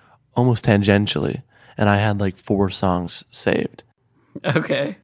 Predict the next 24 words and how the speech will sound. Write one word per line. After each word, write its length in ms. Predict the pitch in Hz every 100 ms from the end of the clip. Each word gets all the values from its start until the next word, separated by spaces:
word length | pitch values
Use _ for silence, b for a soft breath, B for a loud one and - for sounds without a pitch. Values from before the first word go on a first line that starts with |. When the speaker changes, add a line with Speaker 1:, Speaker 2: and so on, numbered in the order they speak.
| _ -
Speaker 1:
And 140 | 123
so 120 | 131
when 120 | 123
I 100 | 120
got 280 | 117 131 160
your 200 | 113 101
n-, 180 | 95 98 -
new 320 | 107 123 156
record, 440 | 110 - 85 76
I 80 | 90
was 160 | 90 -
like, 140 | 90
"I 80 | 101
don't 160 | 104 104
know," 440 | 107 92 - - _ -
'cause 160 | - 107
it 100 | 104
wa-, 160 | 113 - - 113
that 180 | 107
wasn't 240 | 113 113 107
my 160 | 98
bag. 360 | 92 98 78 - - -
I'm 180 | 95
just 160 | 92